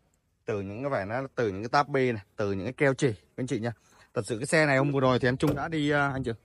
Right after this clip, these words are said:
cửa này, à, chắc nứt luôn. À. Và tiếp tục quý anh chị, đây. Nội thất của em nó đây. Đây quý anh chị này, à, táp bi này. Tất cả mọi chức năng đang đều hoạt động quý anh chị nhé. Em nó đặc biệt quý anh chị này, em nó là hai cầu điện quý anh chị.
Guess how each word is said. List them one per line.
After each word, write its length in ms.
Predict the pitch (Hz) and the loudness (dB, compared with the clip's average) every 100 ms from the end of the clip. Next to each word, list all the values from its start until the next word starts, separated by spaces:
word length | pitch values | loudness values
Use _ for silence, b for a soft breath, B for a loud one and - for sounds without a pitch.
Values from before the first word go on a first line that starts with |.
| _ b b b - | _ b b b -2
cửa 260 | 165 104 | 2 2
này, 80 | 117 - - - | 2 -2 -12 -2
à, 160 | 127 - - b b _ _ _ - - _ _ _ | -2 -2 -10 b b _ _ _ -20 -20 _ _ _
chắc 240 | - - - | 0 2 2
nứt 220 | - - | 0 2
luôn. 160 | 175 156 - - | 2 0 -4 -6
À. 640 | 107 131 135 143 139 120 - _ _ - - _ _ _ _ _ _ _ _ _ _ | -2 0 0 0 0 -4 -10 _ _ -20 -20 _ _ _ _ _ _ _ _ _ _
Và 120 | - 147 | 0 2
tiếp 160 | 226 | 4
tục 160 | 233 - | 4 2
quý 80 | 190 | 0
anh 40 | 214 | 0
chị, 140 | 175 - - | -2 -4 -8
đây. 180 | 123 127 - _ _ _ _ _ _ _ _ _ _ _ _ | -4 -4 -4 _ _ _ _ _ _ _ _ _ _ _ _
Nội 140 | 139 135 | -8 -4
thất 160 | 175 | -4
của 80 | 160 | -4
em 100 | 139 | -4
nó 100 | 151 | -2
đây. 160 | 165 143 _ _ - | -2 -4 _ _ -6
Đây 160 | 131 | -4
quý 120 | 131 156 | -2 -4
anh 60 | |
chị 40 | 135 | -6
này, 120 | 113 - _ - | -6 -10 _ -6
à, 160 | 117 113 - | -6 -4 0
táp 180 | 156 151 | 0 2
bi 220 | 156 143 | 2 0
này. 120 | 123 - _ _ _ _ _ - | -2 -8 _ _ _ _ _ -4
Tất 100 | 262 - | -2 2
cả 160 | 175 | 2
mọi 100 | 156 | 2
chức 120 | 208 | 0
năng 180 | 226 202 | 2 2
đang 160 | 196 185 | 2 2
đều 140 | 165 | 2
hoạt 120 | 147 | 2
động 200 | 160 131 | 0 -2
quý 40 | 185 | -2
anh 60 | |
chị 120 | 196 147 | -2 -2
nhé. 80 | |
Em 240 | 143 190 185 | 0 -2 2
nó 160 | 175 | 2
đặc 120 | 233 160 | 2 2
biệt 140 | 165 | 0
quý 140 | - | 0
anh 40 | 196 | -2
chị 120 | 156 | -2
này, 140 | 139 - | -4 -4
em 160 | 175 | -4
nó 80 | 185 | -2
là 80 | 175 | -2
hai 280 | 143 202 185 | 0 0 0
cầu 260 | 190 143 | 0 0
điện 180 | 165 - | 0 -2
quý 100 | 135 | -4
anh 60 | 190 | -2
chị. 120 | 143 | -2